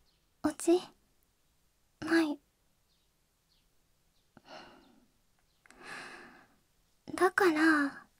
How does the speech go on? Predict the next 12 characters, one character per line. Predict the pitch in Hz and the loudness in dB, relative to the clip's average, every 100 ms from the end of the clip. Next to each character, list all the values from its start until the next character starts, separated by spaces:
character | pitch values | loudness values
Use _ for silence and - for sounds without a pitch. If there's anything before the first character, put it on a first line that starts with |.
| _ | _
千 | - - 349 | -10 2 2
春 | 381 415 427 | 2 0 2
は | 403 | 4
頭 | 370 427 370 | 4 6 4
空 | 311 349 392 | 4 2 2
っ | |
ぽ | 440 453 | 4 4
な | 453 | 6
ん | 415 | 4
だ | 311 | 2
っ | |
て。 | 285 277 262 | 0 0 0